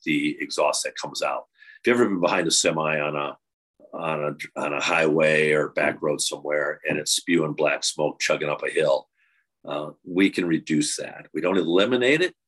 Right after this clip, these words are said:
the need for D E F, but we can reduce it. And all of that drives, um,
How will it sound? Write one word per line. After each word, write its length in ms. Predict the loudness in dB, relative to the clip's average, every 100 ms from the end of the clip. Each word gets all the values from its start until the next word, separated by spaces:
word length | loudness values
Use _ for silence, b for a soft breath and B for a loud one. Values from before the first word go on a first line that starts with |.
| _ -12
the 140 | -8
need 280 | -2 -2 0
for 220 | 0 0
D 400 | 0 -2 0 0
E 60 | 0
F, 280 | -2 -6 -20 _ _
but 220 | -2 -2
we 140 | -4 -6
can 400 | -6 -4 -2 -2
reduce 460 | -2 0 0 0
it. 120 | -4 -8 B B B
And 80 | -4 2
all 280 | 4 6 4
of 100 | 4
that 340 | 2 0 -4 -6
drives, 840 | 0 0 2 2 2 0 -6 -8 -10 -10
um, 380 | -8 -6 -8 -12